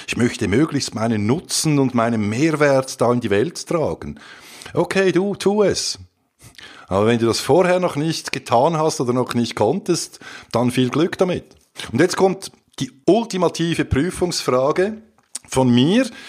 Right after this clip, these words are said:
die ich übrigens jedem dieser Social Selling Propheten,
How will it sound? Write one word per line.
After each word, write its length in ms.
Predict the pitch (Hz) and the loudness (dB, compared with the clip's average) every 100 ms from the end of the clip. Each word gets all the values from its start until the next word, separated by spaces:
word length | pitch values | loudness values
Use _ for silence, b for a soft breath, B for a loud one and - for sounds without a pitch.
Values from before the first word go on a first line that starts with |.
| B B | B B
die 240 | 139 - 147 | -10 -6 -6
ich 440 | 127 - - - | -6 -8 -10 -10
übrigens 280 | - 110 110 - | -4 -2 -2 -4
jedem 720 | 107 147 208 214 208 196 185 | 0 2 2 0 0 0 -2
dieser 460 | 156 170 170 170 143 - b b b | -2 -2 0 0 -2 -6 b b b
Social 500 | - 143 160 - 143 | 2 4 2 0 0
Selling 400 | 135 127 135 131 | 2 2 2 2
Propheten, 800 | 131 113 104 76 - 65 - | 0 2 -2 -4 -10 -16 -16